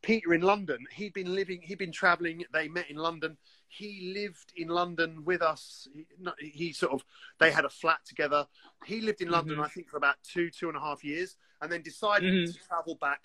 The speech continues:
Speaker 1: home to New Zealand. Uh,
Speaker 2: Mm-hmm.
Speaker 1: they were very much an item, and, uh, my sister decided to go.
Speaker 2: Awesome.
Speaker 1: So she went, she went and, uh, lived and worked and lived in New Zealand for seven years.
Speaker 2: Wow,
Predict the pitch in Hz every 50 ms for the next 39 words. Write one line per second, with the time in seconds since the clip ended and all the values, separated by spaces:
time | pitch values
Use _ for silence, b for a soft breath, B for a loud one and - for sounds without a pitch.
0 | _ - 151 147 139 139 143 135 - - - 139 135 131 127 123 _ _ _ _
1 | _ _ _ _ _ _ - 131 139 135 131 160 156 139 113 101 101 - - _
2 | _ _ _ _ _ _ _ _ _ - 147 151 147 147 147 147 147 147 147 143
3 | 135 127 _ - 165 180 175 170 - - 214 214 208 208 185 170 - - 160 156
4 | 160 156 156 151 - - 131 127 135 160 - _ - 147 151 147 147 147 147 147
5 | 147 147 131 156 151 147 147 147 147 147 151 147 - - 185 151 - _ - 170
6 | 160 156 156 - - 147 - - 160 143 143 139 - - 156 - 220 208 - -
7 | _ _ _ _ _ _ _ _ _ _ _ _ _ _ _ _ _ _ _ b
8 | b b b b b b b - 143 160 302 160 - - 107 - 226 214 185 175
9 | 208 202 196 196 190 - - - - - 220 214 202 180 214 202 196 196 180 -
10 | - - - 165 165 165 165 165 165 165 165 165 165 165 165 165 165 165 160 -
11 | 143 160 180 175 165 _ _ _ - _ _ - 160 156 151 147 147 165 165 165
12 | 165 160 _ _ - - - 147 147 151 156 160 156 - 156 156 156 156 151 131
13 | 156 151 147 143 151 147 - - 165 143 147 143 143 165 160 135 117 107 - -
14 | _ _ _ _ _ _ _ _ _ _ - - _ _ _ _ - - 139 139
15 | 147 147 143 135 123 120